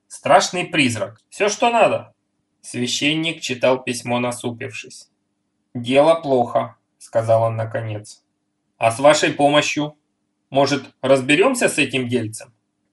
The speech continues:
Мейсон извлёк свой ежедневник. «В среду у меня богослужение для ветеранов войны, а вечером лекция. Можно отправиться сегодня же. А путь долгий?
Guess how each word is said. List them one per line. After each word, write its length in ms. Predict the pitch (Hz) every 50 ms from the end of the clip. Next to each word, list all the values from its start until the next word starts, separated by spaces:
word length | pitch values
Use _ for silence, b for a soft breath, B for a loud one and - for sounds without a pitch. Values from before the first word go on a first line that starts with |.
| _ -
Мейсон 540 | 139 131 143 165 165 160 - 165 156 147
извлёк 400 | 135 120 113 113 117 127 131 131
свой 280 | - - 120 123 123 123
ежедневник. 840 | 120 123 120 117 120 120 117 113 110 104 101 101 101 101 104 - _ _ _ _ _ _ _ _ _ _ _
«В 60 | _ - -
среду 440 | - 127 135 143 151 151 151 151
у 60 | 151 147
меня 360 | 147 147 143 143 147 143 139
богослужение 960 | 131 135 135 131 139 139 - - 147 143 139 165 190 214 208 175 131 113 110
для 200 | 107 107 110 113
ветеранов 560 | 113 117 117 - 127 123 120 120 117 113 113 117
войны, 380 | 127 127 127 123 113 110 - _ _ _ _ _ _ _
а 120 | - 110 110
вечером 540 | 107 120 160 - - 175 196 156 127 120 113
лекция. 600 | 110 113 120 120 - - - 135 131 135 - _ _ _ _ _ _ _ _ _ _ _ _ _ _ _ _ _ _ -
Можно 400 | - 120 120 120 117 113 131 131
отправиться 600 | 131 123 - 135 135 135 135 139 131 - - 139
сегодня 520 | 131 - - 123 117 117 156 185 196 202 196
же. 240 | 175 175 180 185 - _ _ _ _ _ _ _ _ _ _ _ _ _ _ _
А 140 | - - -
путь 320 | - - 160 135 120 110
долгий? 520 | 110 131 175 208 240 233 160 117 107 107